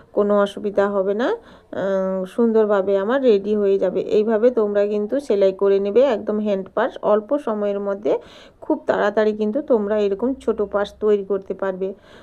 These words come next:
বাড়িতে যে কাপড়গুলো আছে তোমাদের, পুরনো কাপড়, আহ, কিংবা ব্লাউজ পিস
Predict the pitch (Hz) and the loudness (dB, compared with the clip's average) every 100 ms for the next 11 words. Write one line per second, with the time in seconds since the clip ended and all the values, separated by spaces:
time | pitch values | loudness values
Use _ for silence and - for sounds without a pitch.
0 | - 202 202 208 214 214 226 214 220 220 | -10 -2 2 4 2 0 -2 2 2 4
1 | 214 208 220 220 226 226 208 202 226 220 | 0 2 0 0 2 2 2 0 -2 0
2 | 208 208 233 269 226 208 208 214 196 190 | 0 2 2 0 0 0 -2 -2 -2 0
3 | 214 240 294 - - - 233 233 233 240 | 2 2 0 -10 -12 -2 0 2 2 0
4 | 254 254 233 214 202 214 - 220 226 285 | 0 2 4 6 6 2 -2 -4 -2 -2
5 | - | -6